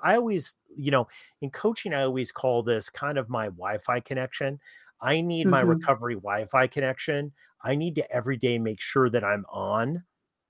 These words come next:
Speaker 1: the network
Speaker 2: Love it.
Speaker 1: and that I'm
Speaker 2: Yeah.
Speaker 1: connected,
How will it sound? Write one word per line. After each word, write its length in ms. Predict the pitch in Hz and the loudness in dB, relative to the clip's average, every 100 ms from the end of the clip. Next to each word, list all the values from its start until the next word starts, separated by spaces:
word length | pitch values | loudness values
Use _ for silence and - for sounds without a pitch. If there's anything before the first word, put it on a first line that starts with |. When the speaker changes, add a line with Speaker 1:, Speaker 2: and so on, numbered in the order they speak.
| _ _ | _ _
Speaker 1:
the 100 | - | 2
network 540 | 127 120 170 180 - 143 | 4 4 8 8 8 4
Speaker 2:
Love 180 | 147 | 4
it. 220 | 156 - 147 | 2 2 2
Speaker 1:
and 140 | 147 | 8
that 240 | 156 160 | 10 10
I'm 260 | 143 151 147 | 10 8 10
Speaker 2:
Yeah. 180 | 160 160 | 8 8
Speaker 1:
connected, 600 | 165 190 269 - 135 98 | 8 8 8 4 0 0